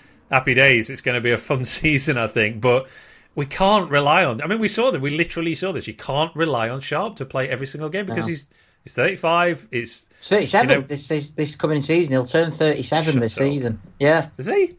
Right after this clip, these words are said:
Speaker 2: Yeah.
Speaker 1: He's thirty-six already. You're
Speaker 2: I'm,
Speaker 1: always adding
Speaker 2: I,
Speaker 1: players.
Speaker 2: I
Speaker 1: Do you
Speaker 2: am
Speaker 1: think
Speaker 2: tell-,
Speaker 1: Ian
Speaker 2: I am
Speaker 1: Stevens is,
Speaker 2: telling
Speaker 1: like,
Speaker 2: you, this
Speaker 1: forty?
Speaker 2: man, this man.
Speaker 1: He is, yeah, blimey.
Speaker 2: Yeah. <laughs>
Speaker 1: Yeah, you're right. He is thirty-six now, Sharp. Anyway,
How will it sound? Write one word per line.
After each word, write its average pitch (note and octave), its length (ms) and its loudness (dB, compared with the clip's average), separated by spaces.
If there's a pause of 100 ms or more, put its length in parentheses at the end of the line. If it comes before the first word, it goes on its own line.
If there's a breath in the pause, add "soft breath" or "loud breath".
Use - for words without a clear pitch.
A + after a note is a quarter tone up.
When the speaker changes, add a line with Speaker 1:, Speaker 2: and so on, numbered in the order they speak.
Speaker 2:
Yeah. C3 220 4
Speaker 1:
He's D#3+ 100 4
thirty-six A#3+ 460 -4
already. G3+ 260 0
You're G3+ 220 2
Speaker 2:
I'm, G#3+ 60 0
Speaker 1:
always D#3 180 0
adding A2 220 0
Speaker 2:
I, - 60 -6
Speaker 1:
players. A2 280 -2
Speaker 2:
I D3+ 80 6
Speaker 1:
Do D#3+ 60 4
you D#3+ 60 6
Speaker 2:
am D#3+ 80 2
Speaker 1:
think E3+ 120 -2
Speaker 2:
tell-, F3 140 4
Speaker 1:
Ian F3 60 2
Speaker 2:
I E3+ 40 6
am E3 80 4
Speaker 1:
Stevens D#3+ 160 0
is, B2 60 -4
Speaker 2:
telling G3 240 4
Speaker 1:
like, F#3 80 2
Speaker 2:
you, F3+ 60 2
this F3+ 140 -2
Speaker 1:
forty? A#2+ 120 -2
Speaker 2:
man, D#3+ 300 2 (200)
this E3+ 260 -4
man. D3 260 2
Speaker 1:
He C#3+ 60 -6
is, - 180 -14
yeah, C#3 300 -12
blimey. B2 120 -6
Speaker 2:
Yeah. G3+ 1400 0
<laughs> - 60 -12
Speaker 1:
Yeah, A#2 80 -6
you're G#2+ 160 -4
right. A2 200 -4
He G#2+ 80 -6
is A2 140 -10
thirty-six - 560 -12
now, F#2+ 140 -16
Sharp. G#2+ 300 -12 (300 soft breath)
Anyway, A2 400 0